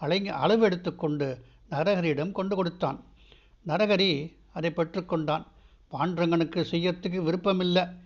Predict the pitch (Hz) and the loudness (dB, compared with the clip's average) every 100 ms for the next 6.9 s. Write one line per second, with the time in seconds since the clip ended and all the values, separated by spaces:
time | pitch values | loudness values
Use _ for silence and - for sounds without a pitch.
0 | - - 151 147 175 190 247 247 - _ | -20 -8 -4 0 2 2 2 -4 -10 _
1 | 170 175 165 156 147 160 165 180 151 143 | -4 -2 0 -2 -2 -2 0 2 0 0
2 | 143 - 139 117 135 - 156 151 180 196 | -4 -4 -6 -4 -6 0 0 0 -2 -2
3 | 220 - - _ _ _ _ _ _ _ | -4 -8 -20 _ _ _ _ _ _ _
4 | - - 226 226 220 170 156 156 180 - | -8 0 2 0 2 2 2 0 -4 0
5 | 170 147 135 165 180 185 165 135 135 165 | 0 0 -2 -2 0 0 -2 -6 0 0
6 | 156 165 156 151 165 160 165 196 | 2 2 0 0 0 0 0 -2